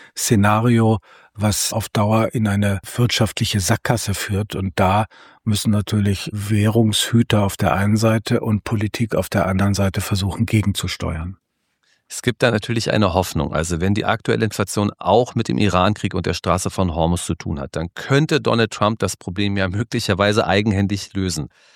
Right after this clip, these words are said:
Speaker 2: Wie schätzt du die Situation in den U S A ein und den Druck auf den Präsidenten durch Wähler oder auch Abgeordnete der Republikanischen Partei?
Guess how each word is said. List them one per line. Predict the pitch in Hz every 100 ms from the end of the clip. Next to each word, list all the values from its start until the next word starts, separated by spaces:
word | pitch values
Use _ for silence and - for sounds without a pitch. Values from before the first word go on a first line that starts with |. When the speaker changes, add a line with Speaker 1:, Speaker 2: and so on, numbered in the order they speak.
| _ _
Speaker 2:
Wie | 120 107
schätzt | - 135 -
du |
die | 127
Situation | 120 117 113 - 117
in | 113
den | 113
U |
S | 107 110
A | 101
ein | - 110 110 92
und | - 98 92
den | 98
Druck | 98 113
auf | 87 -
den | 95
Präsidenten | - 92 90 92 -
durch | 92 95 - 92
Wähler | 101 117 110 90
oder | 95 98 -
auch | 92
Abgeordnete | - 95 - 98 95 92 92
der | - 92
Republikanischen | 90 92 90 95 - 85 87 -
Partei? | - 85 - 69